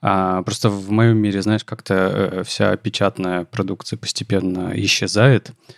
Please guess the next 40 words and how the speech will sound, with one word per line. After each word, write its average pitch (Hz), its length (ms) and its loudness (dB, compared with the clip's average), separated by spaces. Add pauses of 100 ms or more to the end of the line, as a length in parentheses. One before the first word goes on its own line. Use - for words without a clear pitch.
(360)
А, 87 760 -2
и, 90 60 -6
и 90 460 -6
ведь 95 180 -12
даже 98 260 0
те 107 140 0
же 110 120 0
книжки, 110 380 2
да, 95 140 -2
казалось 92 360 0
бы, 87 120 -2
вот, 92 340 -4
э, 90 220 -6
люди, 92 260 0
которым, 90 600 -4
видимо, 90 320 0
это 87 160 0
очень 90 260 0
нужно, 92 380 0
но 90 360 -2
электронные 104 520 4
версии 98 340 0
книг 90 400 -2
и 95 60 0
всё - 180 -2
остальное 95 380 0
как - 160 -8
бы 87 80 -8
хорошо - 420 -2
работает, 92 680 -4
и 87 180 -4
с - 60 -8
каждым 90 320 -2
годом 92 260 -2
работает 90 380 -4
всё - 180 -4
лучше 90 300 -8
и - 20 -2
лучше. 95 320 -2
Конечно, 101 460 0